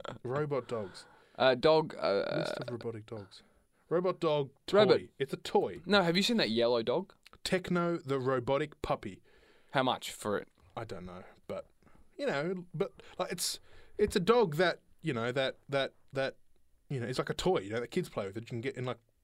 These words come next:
Speaker 1: Toys R Us and
Speaker 2: Mm.
Speaker 1: Big W and stuff. It's like a Neuropet or a Neopet.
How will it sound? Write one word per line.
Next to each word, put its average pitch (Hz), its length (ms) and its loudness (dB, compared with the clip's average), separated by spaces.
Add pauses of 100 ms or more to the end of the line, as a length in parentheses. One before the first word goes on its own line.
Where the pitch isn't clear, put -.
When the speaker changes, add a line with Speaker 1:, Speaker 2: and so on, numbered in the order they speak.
(540)
Speaker 1:
Toys 120 300 -2
R 127 240 0
Us - 180 -6
and 107 100 -4
Speaker 2:
Mm. 156 280 4
Speaker 1:
Big - 80 -4
W 123 300 -4
and 76 120 -14
stuff. - 300 -14 (1120)
It's 147 140 -2
like 185 120 0
a 165 60 6
Neuropet 139 680 0
or 110 240 -2
a 104 240 -4 (1080)
Neopet. 175 760 4